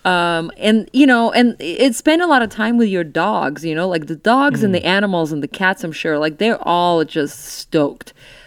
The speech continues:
Speaker 1: that
Speaker 2: How,
Speaker 1: Yeah.
Speaker 2: how are your animals reacting to you and Jay's constant presence in,
Speaker 1: Great.
Speaker 2: in the home
Speaker 1: They're
Speaker 2: now?
Speaker 1: into
Speaker 2: Yeah?
Speaker 1: it. Like, they're very social. So, like, they're super into it. The dogs have the backyard when they can still do their tricks, and then they go on family walks with us.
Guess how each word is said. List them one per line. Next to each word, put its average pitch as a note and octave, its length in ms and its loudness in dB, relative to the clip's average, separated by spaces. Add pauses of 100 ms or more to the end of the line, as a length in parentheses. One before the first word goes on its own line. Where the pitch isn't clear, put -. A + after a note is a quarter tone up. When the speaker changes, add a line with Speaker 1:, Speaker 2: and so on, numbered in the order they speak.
(240)
Speaker 1:
that D#3 360 2
Speaker 2:
How, G3 300 2
Speaker 1:
Yeah. - 400 -6
Speaker 2:
how G3 100 0
are G#3+ 80 -2
your G3 160 0
animals E3 420 0
reacting C#3 520 -2
to A#2+ 240 -4
you A#2+ 400 -4
and B2 120 -2
Jay's A#2 520 -4 (120)
constant A#2+ 460 -6
presence A#2 480 -8
in, A2+ 60 -8
Speaker 1:
Great. C4 300 2
Speaker 2:
in A2 40 -6
the G2+ 80 -8
home C3 280 -6
Speaker 1:
They're B3 200 6
Speaker 2:
now? D4 60 -4
Speaker 1:
into G#3+ 300 0
Speaker 2:
Yeah? D3 160 0
Speaker 1:
it. - 60 -12
Like, E3 180 0
they're G3 120 2
very G#3 560 0
social. F3+ 540 -4
So, E3+ 180 -2
like, E3+ 220 0
they're F3 420 2
super F#3+ 500 -4
into E3+ 380 -2
it. E3 320 -4 (500)
The - 60 -6
dogs F3+ 500 2
have F3 240 0
the E3 60 -2
backyard F3+ 600 2
when E3 120 0
they E3 80 -4
can D#3+ 180 -6
still E3+ 240 -4
do E3 140 -4
their D#3+ 180 0
tricks, B3 560 -2
and E3+ 140 -2
then D#3+ 100 -2
they D#3+ 60 -4
go D#3 220 -2
on D3+ 160 -4
family D#3 400 -6
walks G#3+ 440 -2
with A3+ 140 -6
us. A3 400 -2